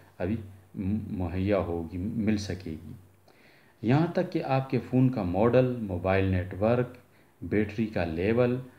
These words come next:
और दीगर फ़नी तफसीलात के बारे में भी आदाद व शुमार अब समाजी राब्ते की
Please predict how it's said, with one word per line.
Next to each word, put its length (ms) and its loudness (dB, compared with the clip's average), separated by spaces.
और 180 0
दीगर 380 4
फ़नी 300 4
तफसीलात 680 -2
के 100 2
बारे 280 0
में 200 0
भी 200 -4
आदाद 340 -2
व 100 -4
शुमार 460 -6
अब 120 -10
समाजी 540 -4
राब्ते 380 -4
की 280 -6